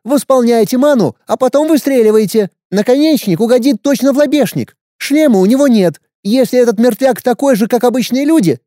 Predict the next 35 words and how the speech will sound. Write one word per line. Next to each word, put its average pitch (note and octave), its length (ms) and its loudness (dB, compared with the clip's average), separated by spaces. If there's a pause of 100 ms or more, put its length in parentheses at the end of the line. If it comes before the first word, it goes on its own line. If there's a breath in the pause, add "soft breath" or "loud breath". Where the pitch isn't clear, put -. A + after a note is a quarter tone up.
(120)
то C#4 120 -2
убьёте C4+ 400 -2
его G3 140 0
с - 80 -4
одного C4 280 0
попадания». A3+ 680 -2 (580)
«Это F#3 320 -2
не A3 80 -2
человек, G3+ 560 0
это E3 220 -2
моб», D#3 320 0 (320)
сказал G#2 420 -6
Геркулес. B2 640 -6 (400)
«И C4+ 120 0
что?» B3+ 400 0 (520)
«У C3 140 -2
мобов G#3+ 420 0
нет G#3+ 240 0
бароманы», D#3+ 640 -2 (200)
принялся B2+ 560 -2
пояснять D3+ 460 -4
парень. C#2 400 -6 (440)
«Труп G3 280 -2
можно G3 340 -2
превратить F#3 540 -2
в - 40 -16
ходячую F#3 440 0
батарейку. F3 640 -2 (200)
Кстати, E3 440 -2
рекомендую E3+ 640 -2
в D#3+ 60 -2
будущем F3+ 400 0
посетить D#3+ 420 -2
город E3+ 280 0
Берген. B2+ 480 -2